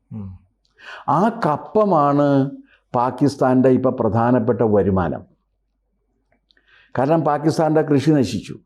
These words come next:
Speaker 2: അതിൻ്റെ ഇൻഡസ്ട്രി നരിച്ചു-, നശിച്ചു, അവിടുത്തെ വിദ്യാഭ്യാസം നശിച്ചു, അവിടുത്തെ സ്പോർട്സ് നശിച്ചു, അവിടുത്തെ സയൻറ്റിഫിക് ആക്ടിവിറ്റീസ് നശിച്ചു. ഇങ്ങനെ എല്ലാ കാര്യങ്ങളും പാകിസ്ഥാൻ നാശത്തിലേക്ക്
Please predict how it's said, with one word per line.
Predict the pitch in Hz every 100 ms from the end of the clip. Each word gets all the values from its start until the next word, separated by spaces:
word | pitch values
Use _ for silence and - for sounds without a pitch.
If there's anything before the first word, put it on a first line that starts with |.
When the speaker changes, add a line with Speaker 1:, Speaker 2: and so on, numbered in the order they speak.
| _ _ _ _ _ - - - -
Speaker 2:
അതിൻ്റെ | 123 147 156 135
ഇൻഡസ്ട്രി | 131 160 160 165 139
നരിച്ചു-, | 98 87 - -
നശിച്ചു, | 117 101 - 65 - _ _ - -
അവിടുത്തെ | 123 135 147 120
വിദ്യാഭ്യാസം | 113 143 135 160 160 156 120
നശിച്ചു, | 101 - 78 - - _ _ _ 113
അവിടുത്തെ | 135 135 151 -
സ്പോർട്സ് | - 127 160 160 - 165
നശിച്ചു, | 117 107 - - - _ _ _ - -
അവിടുത്തെ | 123 143 156 -
സയൻറ്റിഫിക് | 123 139 156 185 165 156
ആക്ടിവിറ്റീസ് | - 160 147 156 139 160 127
നശിച്ചു. | - - 85 - _ _ _ - - 131
ഇങ്ങനെ | 143 190 202 143 127 - _ - 120
എല്ലാ | 123 165 190 196 202 202 214 208 208 170
കാര്യങ്ങളും | 160 165 165 165 165 175 165 - 139
പാകിസ്ഥാൻ | 135 131 143 170 156 160 127
നാശത്തിലേക്ക് | 117 131 151 165 170 170 165